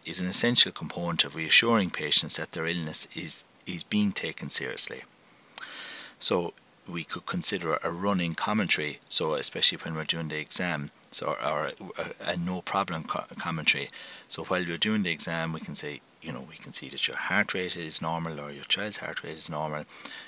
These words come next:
your temperature isn't raised, your lungs sound good. You know, maybe it might be useful to describe what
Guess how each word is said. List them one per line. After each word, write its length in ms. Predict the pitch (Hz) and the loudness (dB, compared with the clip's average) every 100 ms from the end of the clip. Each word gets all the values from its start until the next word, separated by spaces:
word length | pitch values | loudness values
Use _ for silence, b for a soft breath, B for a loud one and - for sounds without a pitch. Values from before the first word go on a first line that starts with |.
| B | B
your 100 | - | -8
temperature 460 | - 101 107 - 85 | -2 2 2 2 2
isn't 300 | 85 80 73 | 2 2 0
raised, 500 | 76 76 73 - - | -6 -4 -4 -4 -4
your 120 | 67 | -6
lungs 420 | 69 104 113 113 | 0 2 4 4
sound 320 | - 73 73 | 4 2 -4
good. 320 | - 80 76 - B B B B B | -4 0 2 2 B B B B B
You 100 | - | -2
know, 200 | 98 82 - | 0 -2 0
maybe 340 | 110 95 90 | 2 2 2
it 80 | 87 | 0
might 200 | 87 80 | 0 -2
be 80 | 87 | -4
useful 360 | 95 - - | 2 2 2
to 180 | 85 95 | 0 0
describe 560 | 82 - - 92 90 87 | 4 4 4 2 0 -2
what 200 | 87 | -4